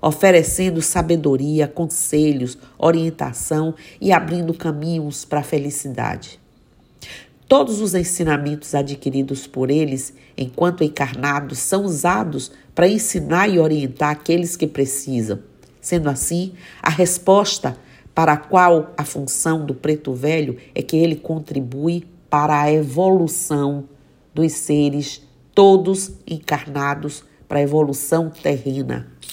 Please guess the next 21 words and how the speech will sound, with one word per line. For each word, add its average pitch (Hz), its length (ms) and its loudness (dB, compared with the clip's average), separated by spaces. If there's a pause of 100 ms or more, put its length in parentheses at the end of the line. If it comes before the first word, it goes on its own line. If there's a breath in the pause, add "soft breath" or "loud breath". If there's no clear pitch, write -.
(1900 loud breath)
Quando 202 200 2
incorporados, 175 1000 2 (380 loud breath)
eles 190 260 6
representam 160 840 0
quase 170 440 0
sempre, 165 600 -6 (400 soft breath)
é, 147 240 2
é, 139 460 2
é, 135 60 4
apresentam 135 840 2 (360 loud breath)
costas 185 480 2
arqueadas, 147 800 0
andar 143 360 0
vagaroso, 139 720 0
fala 156 380 0
tremida 131 760 -4 (180 loud breath)
e 202 120 -2
linguajar 165 680 0
antigo 143 680 -4
e - 20 0
simples. - 840 -10